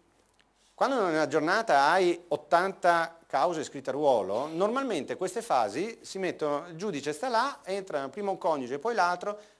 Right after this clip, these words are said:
"Ma lei davvero ha deciso di separarsi? Ma ci ha pensato bene?" "Sì, bene, allora firmi verbale." Entra l'altro, "Ma lei davvero ha deciso di separarsi? Ma ci ha pensato bene?"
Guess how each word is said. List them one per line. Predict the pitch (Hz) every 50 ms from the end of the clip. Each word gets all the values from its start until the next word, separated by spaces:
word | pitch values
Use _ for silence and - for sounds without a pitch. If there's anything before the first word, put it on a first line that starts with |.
| _ _
"Ma | 135 147
lei | 151 135
davvero | 113 113 110 131 151 156
ha | 127
deciso | 104 95 - 110 98
di | 98 92
separarsi? | - - - 92 101 110 113 113 - - 87 85 85 _ _ _ _ _ _ _ _ _ _ _
Ma | - -
ci | - 160
ha |
pensato | 160 165 - 139 - - 104
bene?" | 98 131 143 139 104 95 87 87 - _ _ _ _ _ _ _ _ _ _ _
"Sì, | - - - 143 104 95
bene, | 120 139 143 113 110
allora | 120 131 123 104
firmi | - - 131 123 113
verbale." | 101 110 90 101 104 92 92 92 101 - - _ _ _ _ _ _ _ _ _ _ _ _ _ _ _ _ _ _
Entra | - 143 123 104 - 208
l'altro, | 240 233 208 175 139 117 - 110 101 104
"Ma | 107 113 143
lei | 170 165 143
davvero | 135 123 135 - 170 139
ha |
deciso | 117 110 - 120 110 107
di |
separarsi? | 98 104 104 110 123 131 127 127 127 - 92 87
Ma | 110 123
ci | - 165
ha | 175
pensato | 170 156 - - - - 107
bene?" | 98 139 160 165 139 113 101 92 95